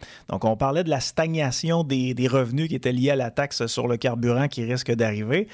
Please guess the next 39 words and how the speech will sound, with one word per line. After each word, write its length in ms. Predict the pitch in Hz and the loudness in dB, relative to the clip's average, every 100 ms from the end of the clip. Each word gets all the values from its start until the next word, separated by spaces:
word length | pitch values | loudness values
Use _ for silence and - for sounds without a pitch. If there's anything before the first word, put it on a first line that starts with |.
| - - - | -16 -20 -6
Et, 340 | 143 185 233 214 | 0 2 2 -2
euh, 340 | 139 143 139 135 | -4 -2 0 -2
ils 180 | - 147 | -2 0
ont, 320 | 147 147 147 | 2 2 2
euh, 140 | 131 120 | 4 2
dans 260 | 123 127 | 2 0
un 80 | 151 | 0
cahier 240 | 151 185 262 | 0 0 2
de 80 | |
recherche 540 | 196 139 - 165 180 - | 2 2 0 -4 -4 -6
qui 80 | 117 | -6
a 20 | |
été, 380 | 117 151 147 123 | 0 2 4 2
euh, 40 | |
publié 420 | 117 123 127 156 | 0 0 2 4
un 40 | 160 | 2
peu 140 | 120 | 0
plus 100 | 120 | -2
tôt, 300 | - 160 - | 0 0 0
un 80 | 123 | 0
peu 100 | 151 | -2
plus 160 | 151 | -2
tôt 200 | 135 170 175 | 0 0 0
ce 120 | - | 0
mois-ci, 460 | 131 113 - 180 202 - - - - | 0 0 -2 -4 -6 -10 -20 -10 0
ils 120 | 131 | 2
ont 120 | 139 | 2
dit, « 280 | 135 170 214 | 0 -2 -2
Ben, 260 | 160 170 | 0 0
ce 160 | 185 156 | 0 -4
serait 340 | 143 170 208 | -4 -2 0
une 120 | 180 190 | 2 0
excellente, 560 | 214 180 175 196 190 | 0 0 2 2 2
euh, 160 | 135 127 | 2 2
occasion 720 | 143 143 135 117 110 120 160 - - - - | 0 0 0 0 0 0 0 -4 -18 -20 -10
d'instaurer 760 | 131 160 196 - 165 147 175 196 | 0 0 2 0 2 2 0 -2
une 200 | 135 127 | -2 -2
taxe 300 | 160 165 - | -2 -2 -6
kilométrique. » 1000 | - 147 135 127 113 117 143 - - | -2 0 2 0 -2 -6 -8 -14 -20